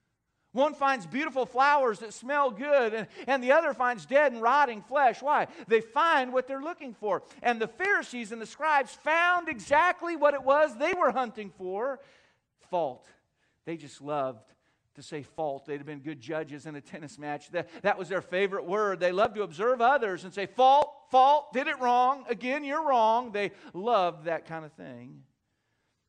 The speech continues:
There are few things as brutal and heartless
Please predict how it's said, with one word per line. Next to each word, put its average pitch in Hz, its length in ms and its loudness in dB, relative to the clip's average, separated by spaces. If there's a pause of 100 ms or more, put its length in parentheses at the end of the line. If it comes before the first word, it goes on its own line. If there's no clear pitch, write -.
(420)
There 185 160 -2
are 175 120 0
few 226 240 -14
things 196 320 -14
as 127 100 -16
brutal 196 560 -12 (800)
and 135 120 -12
heartless 165 720 -14